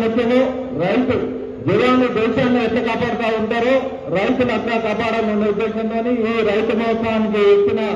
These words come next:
రైతన్నలకు, అదేవిధంగా సభా అధ్యక్షులు, రాష్ట్ర రవాణా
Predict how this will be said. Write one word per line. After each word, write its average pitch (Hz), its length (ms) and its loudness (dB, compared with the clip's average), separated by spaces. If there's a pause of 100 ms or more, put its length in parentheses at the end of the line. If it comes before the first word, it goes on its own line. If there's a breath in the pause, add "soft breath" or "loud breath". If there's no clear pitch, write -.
(560)
రైతన్నలకు, 233 680 0 (640)
అదేవిధంగా 233 600 -2 (1000)
సభా 233 280 0
అధ్యక్షులు, 226 540 0 (840)
రాష్ట్ర 220 300 0 (100)
రవాణా 220 300 0